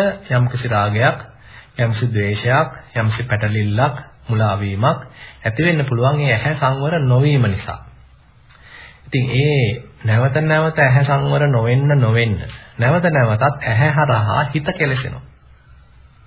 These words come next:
මොකද ඇහෙන් කරන්නේ නිකන් නිමිති ගැනීමක්, අනුව්‍යංජන ගැනීමක්.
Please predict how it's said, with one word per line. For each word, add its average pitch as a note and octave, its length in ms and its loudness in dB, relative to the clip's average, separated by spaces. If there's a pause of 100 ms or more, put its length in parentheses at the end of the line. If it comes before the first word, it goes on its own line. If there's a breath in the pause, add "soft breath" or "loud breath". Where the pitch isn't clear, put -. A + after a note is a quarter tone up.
(1040 loud breath)
මොකද A2 220 -2
ඇහෙන් A2+ 600 -2
කරන්නේ D3+ 380 2
නිකන් C#3+ 280 0
නිමිති B2+ 340 0
ගැනීමක්, C3+ 500 -2
අනුව්‍යංජන B2+ 520 2
ගැනීමක්. G2 640 0